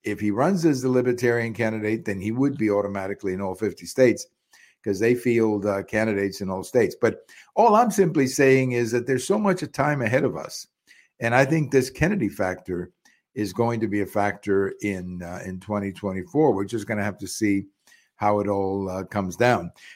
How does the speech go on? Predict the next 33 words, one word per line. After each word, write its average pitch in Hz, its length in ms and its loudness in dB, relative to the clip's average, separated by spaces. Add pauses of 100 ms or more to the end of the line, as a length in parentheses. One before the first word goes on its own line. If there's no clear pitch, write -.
(140)
Ju-, 226 340 6
just 220 220 -2
one 208 300 4
quick, 185 260 8 (160)
uh, 123 240 10
bit 117 240 6
of 123 80 6
information 123 680 0
here. 95 380 -4 (720)
You 139 100 0
know, 139 100 4
people 175 340 4
are, 127 280 6
are, 120 240 4
are 120 180 0
talking 156 540 0
about 110 340 0
what 131 200 8
impact 131 760 0 (300)
the 107 80 -8
special 147 440 0
counsel 127 500 -2
decision 98 800 -4 (500)
had 127 200 2
on 113 160 -4
public 120 320 2
opinion. 113 400 -2
I'm 101 140 -8
talking 123 360 0
about 104 340 0 (340)
special 139 440 2
counsel 123 460 0
Hur 120 460 2